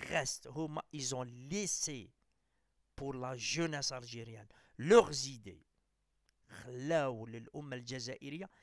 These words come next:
لي زيدي تاوحهم، ولي زيدي تاوحهم ضد الديكتاتورية، ضد الجهوية، ضد لو ريجيوناليزم والتريباليزم اللي خلقوه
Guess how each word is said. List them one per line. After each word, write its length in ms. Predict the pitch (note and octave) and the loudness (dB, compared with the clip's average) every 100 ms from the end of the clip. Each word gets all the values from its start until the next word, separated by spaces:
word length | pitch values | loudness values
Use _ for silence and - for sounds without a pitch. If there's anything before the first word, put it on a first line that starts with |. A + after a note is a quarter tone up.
| - - | -20 -14
لي 100 | B2 | -4
زيدي 340 | C3 B3 C#3 | 0 0 -2
تاوحهم، 440 | B2+ B2+ G#2 - - - - - | -8 -8 -8 -14 -20 -20 -20 -10
ولي 240 | C#3 D#3+ G#3 | -2 2 4
زيدي 320 | F3+ A#3 G#3 | 4 2 -2
تاوحهم 480 | - G#3+ F#3 - - - _ _ - | 2 2 2 -4 -6 -18 _ _ -8
ضد 420 | C3 D3+ A3+ D#3+ | -2 4 4 4
الديكتاتورية، 880 | F3+ B2+ C#3+ - C3+ - B2 G#2 E2 - _ _ _ _ _ _ _ _ - - - - | -2 0 -6 -4 -6 -4 -6 -6 -12 -16 _ _ _ _ _ _ _ _ -20 -20 -20 -12
ضد 460 | C3 C3+ D3+ D#4 G3 | -10 -6 2 4 8
الجهوية، 840 | G#3 D#3 E3+ D3+ D3 C3+ B2 G2+ - _ _ _ _ - _ A#2 | 6 6 2 4 2 0 -2 -6 -10 _ _ _ _ -20 _ -2
ضد 300 | D3 G3+ D#3+ | 2 2 2
لو 180 | D#3+ | 2
ريجيوناليزم 840 | D#3 D3+ B2+ D3 D#3 D3+ D3 C3 C#3+ | 2 2 2 0 -2 -4 -4 -6 -6
والتريباليزم 880 | C#3 - F3+ F3+ C#3+ D3 F3 D3+ C3+ | -6 -2 -2 0 0 -2 -2 -6 -4
اللي 120 | D3+ | -4
خلقوه 680 | - F#3+ E3 - D#4 D3 | -2 -2 0 4 4 4